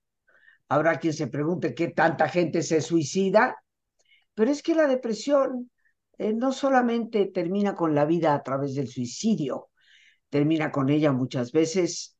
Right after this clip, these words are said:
por la enfermedad física que va a provocar. Recordemos que cuerpo, mente son una unidad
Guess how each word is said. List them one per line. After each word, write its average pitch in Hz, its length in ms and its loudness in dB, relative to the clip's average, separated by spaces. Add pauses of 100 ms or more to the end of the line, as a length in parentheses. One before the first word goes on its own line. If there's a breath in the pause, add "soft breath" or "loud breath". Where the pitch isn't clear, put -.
(320)
por 135 200 -2
la 135 60 0
enfermedad 135 540 0
física 208 840 -2 (440)
que 156 140 2
va 156 240 6
a 165 120 0
provocar. 139 720 -2 (540 soft breath)
Recordemos 233 640 6
que 170 380 0 (140)
cuerpo, 180 480 6
mente 165 420 -4
son 156 280 0
una 151 240 2
unidad 143 720 4